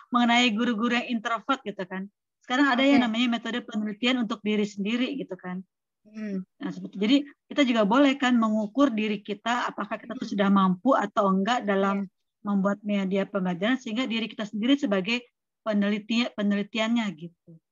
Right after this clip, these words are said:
Speaker 2: Iya.
Speaker 1: Jadi diri
Speaker 2: Itu
Speaker 1: kita
Speaker 2: juga,
Speaker 1: sebagai
Speaker 2: iya.
Speaker 1: objeknya,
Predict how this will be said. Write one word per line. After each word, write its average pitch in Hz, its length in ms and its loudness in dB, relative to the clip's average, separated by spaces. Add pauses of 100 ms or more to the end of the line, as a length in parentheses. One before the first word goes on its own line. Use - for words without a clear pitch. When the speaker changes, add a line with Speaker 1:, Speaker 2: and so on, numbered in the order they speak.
(340)
Speaker 2:
Iya. 208 180 -20 (380)
Speaker 1:
Jadi 190 160 -10
diri 202 240 0
Speaker 2:
Itu 285 100 0
Speaker 1:
kita 247 140 4
Speaker 2:
juga, 226 80 0
Speaker 1:
sebagai 196 480 0
Speaker 2:
iya. 190 400 -2 (560)
Speaker 1:
objeknya, 226 540 -4